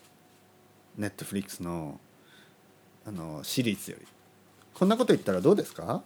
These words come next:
これダメですか？うん。まあ、もちろんね、フィクションにはフィクションの良さがあります。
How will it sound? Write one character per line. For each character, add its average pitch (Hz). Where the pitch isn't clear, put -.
こ 139
れ 113
ダ 98
メ 123
で 190
す -
か？ -
う 95
ん。 82
ま 143
あ、 107
も 139
ち -
ろ 240
ん 131
ね、 107
フ -
ィ 220
ク -
シ -
ョ 240
ン 165
に 117
は 92
フ -
ィ -
ク -
シ -
ョ 131
ン 104
の 85
良 120
さ 110
が 78
あ 85
り 123
ま 165
す。 -